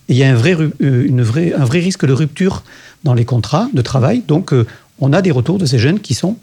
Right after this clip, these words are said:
contents, qui sont satisfaits, effectivement, et qui aujourd'hui, euh, se retrouvent dans des situations où, euh, ils veulent accéder maintenant au permis, à l'autonomie avec un appartement. Donc il faut convaincre les parents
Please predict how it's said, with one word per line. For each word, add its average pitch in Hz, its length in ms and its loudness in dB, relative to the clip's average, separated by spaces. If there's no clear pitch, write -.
contents, 180 360 -2
qui 135 120 -6
sont 165 160 -2
satisfaits, 151 520 -2
effectivement, 127 680 0
et 120 100 0
qui 160 260 -2
aujourd'hui, 127 560 0
euh, 117 120 2
se - 160 -4
retrouvent 107 260 -2
dans 180 100 0
des 127 120 0
situations 127 580 -2
où, 185 300 2
euh, 127 80 2
ils 131 120 2
veulent 135 220 2
accéder 127 360 2
maintenant 123 320 0
au 104 40 2
permis, 147 680 0
à 120 300 2
l'autonomie 147 720 2
avec 120 300 0
un 120 80 2
appartement. 127 580 0
Donc 131 200 -2
il - 20 -18
faut 131 80 -2
convaincre 127 400 0
les 120 80 2
parents 120 340 0